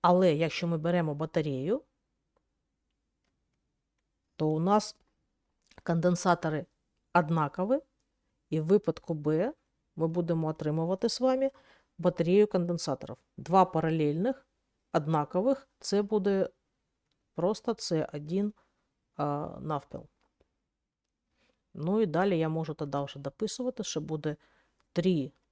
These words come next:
е, других, а дальше епсилон, епсилон нульовое, С поділити на Д, це буде у нас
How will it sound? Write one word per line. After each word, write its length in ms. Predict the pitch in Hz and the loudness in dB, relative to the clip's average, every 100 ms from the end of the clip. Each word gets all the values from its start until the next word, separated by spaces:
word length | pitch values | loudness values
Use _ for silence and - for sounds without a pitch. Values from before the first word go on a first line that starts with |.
| _ _ _ _ 220 | _ _ _ _ -16
е, 240 | 151 151 147 | -8 -6 -4
других, 600 | 147 160 147 196 269 - _ _ - - _ | -4 -4 -2 0 -2 -6 _ _ -20 -20 _
а 100 | 156 | 0
дальше 460 | 160 180 226 - 185 - | 2 4 2 2 0 2
епсилон, 480 | 185 - 165 160 | 0 0 -2 0
епсилон 340 | 160 - 160 156 | -2 -2 -2 -2
нульовое, 640 | 156 160 156 151 147 165 | -2 -2 0 -2 -2 -2
С 100 | 151 | -6
поділити 480 | - 147 147 147 - | -6 -8 -6 -6 -6
на 60 | 151 | -6
Д, 260 | 170 269 | -2 -2
це 300 | 277 - 190 | -2 -6 -4
буде 320 | 196 156 156 | -4 -8 -8
у 80 | 147 | -8
нас 340 | 131 160 - | -6 -10 -10